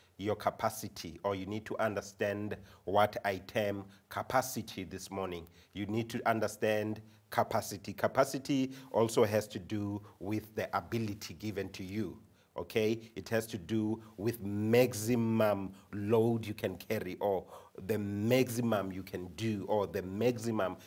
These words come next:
you can achieve, okay? Right? So that's what I want to, you to understand this morning. You need to understand capacity in Jesus' name. Amen. Now,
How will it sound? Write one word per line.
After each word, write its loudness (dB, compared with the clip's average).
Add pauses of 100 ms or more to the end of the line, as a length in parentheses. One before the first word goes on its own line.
(140)
you -6
can -4
achieve, -2
okay? 0 (400)
Right? 6
So 6
that's 6
what 8
I 12
want 6
to, -2
you -2
to 0
understand 0
this -6
morning. 0 (220)
You -2
need 0
to -2
understand 4 (320)
capacity -4
in -6
Jesus' -6
name. -4 (200)
Amen. 2
Now, 4